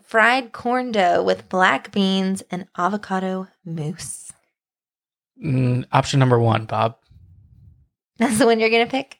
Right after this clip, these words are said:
Speaker 2: Yeah. The tostada.
Speaker 1: I know. I know. I love a good tostada, too. I am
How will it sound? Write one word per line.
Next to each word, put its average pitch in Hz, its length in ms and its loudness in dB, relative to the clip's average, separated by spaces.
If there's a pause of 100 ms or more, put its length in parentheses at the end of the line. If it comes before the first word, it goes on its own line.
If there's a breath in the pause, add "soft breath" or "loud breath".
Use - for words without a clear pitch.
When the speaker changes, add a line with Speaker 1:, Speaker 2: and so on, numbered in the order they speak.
(160)
Speaker 2:
Yeah. 120 380 -2 (400)
The 131 100 -2
tostada. 139 680 0 (440)
Speaker 1:
I 208 100 4
know. 180 180 2
I 220 160 2
know. 214 160 2
I 240 160 2
love 240 200 4
a 214 40 -2
good 208 200 -2
tostada, 151 440 -2
too. 151 380 -2
I 226 120 2 (120)
am 370 380 0